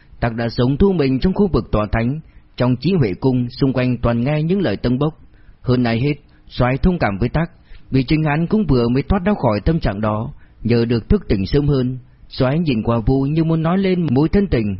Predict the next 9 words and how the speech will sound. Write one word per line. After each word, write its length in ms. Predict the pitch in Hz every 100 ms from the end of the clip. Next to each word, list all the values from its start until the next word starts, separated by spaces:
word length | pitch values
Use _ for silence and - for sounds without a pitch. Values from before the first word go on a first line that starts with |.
| -
đối 160 | 110
hướng 220 | 120 165 170
về 120 | 98
phía 100 | 127
Tắc. 220 | - 151 - - - - - - - - - - - - - - - - - - - - - - - - - - -
"Thưa 220 | - 139 147
Đức 140 | 175
Hộ 160 | 117 95
Pháp, 220 | 139 175